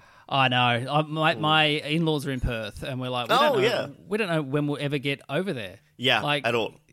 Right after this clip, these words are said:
Speaker 1: yeah, it's
Speaker 2: Yeah.
Speaker 1: insane. But we are talking, so a bit of a departure for today's episode. Now,
Speaker 2: Mm.
Speaker 1: I, I, normally we do top five, whatever, chocolate bars,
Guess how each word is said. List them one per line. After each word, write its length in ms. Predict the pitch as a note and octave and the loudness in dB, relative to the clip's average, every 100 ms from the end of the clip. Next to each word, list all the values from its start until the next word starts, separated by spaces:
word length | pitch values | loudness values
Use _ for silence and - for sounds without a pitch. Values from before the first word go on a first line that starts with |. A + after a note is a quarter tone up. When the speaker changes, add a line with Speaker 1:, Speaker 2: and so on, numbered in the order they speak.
| - | -6
Speaker 1:
yeah, 260 | D#3+ C3+ - _ - | -2 -2 -4 _ -10
it's 440 | D#3+ - - - _ _ _ _ - | -6 -6 -6 -10 _ _ _ _ 2
Speaker 2:
Yeah. 100 | A3+ | 4
Speaker 1:
insane. 480 | G3 F#3+ E3 C3+ A2 - - - - - - - | 4 4 4 2 -2 -12 -20 -20 -18 -20 -14 6
But 340 | A#3+ F#3 - | 8 8 6
we 160 | F3+ C4 | 8 8
are 100 | A3+ | 8
talking, 300 | G#3 F3+ D3+ | 4 2 4
so 240 | G#3 G3+ - - | 4 4 0 -6
a 60 | |
bit 120 | F3+ C4+ | 4 6
of 120 | A#3 | 6
a 40 | |
departure 520 | G3+ - F#3 G3 - | 4 4 6 6 2
for 180 | G3+ F#3+ | -2 -2
today's 540 | D#3+ E3 E3 F3 E3 - | 0 2 2 2 -2 -8
episode. 520 | D3+ D3 D#3 C3+ A2+ | -10 -8 -8 -8 -6
Now, 260 | D#3 E3 D#3+ | 0 2 2
Speaker 2:
Mm. 180 | C#3+ F#2 - - - | -2 -8 -16 -20 0
Speaker 1:
I, 220 | E3 A3+ A3 | 8 8 8
I, 140 | F3 - - | 0 -6 -6
normally 360 | F3+ A3 C4 B3 | 2 4 6 4
we 120 | G3 | 4
do 300 | E3 E3+ D#3+ | 2 2 2
top 280 | D3+ F3 D#3+ | 0 0 0
five, 300 | - D#3 C#3 | 4 4 4
whatever, 240 | C3 G#2 G2 | 0 -6 -4
chocolate 340 | - F3 F#3 | -4 -2 0
bars, 680 | D#3+ D3+ D3+ C#3+ - - | 2 4 4 2 -2 -8